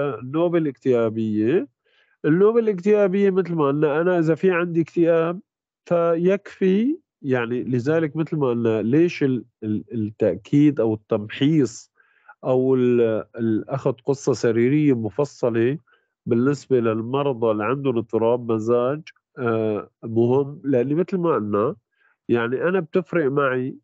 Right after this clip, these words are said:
آه، إذا هذا المريض جاييني هلأ بنوبة اكتئابية وجيت أنا ليش لازم أسأل ولازم أأكد على الموضوع، أبحبش في ماضيه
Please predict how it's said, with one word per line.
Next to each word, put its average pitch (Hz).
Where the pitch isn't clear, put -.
آه، 113
إذا 127
هذا 180
المريض 160
جاييني 160
هلأ 170
بنوبة 147
اكتئابية 117
وجيت 185
أنا 180
ليش 175
لازم 170
أسأل 151
ولازم 143
أأكد 143
على 127
الموضوع، 120
أبحبش 120
في 123
ماضيه 120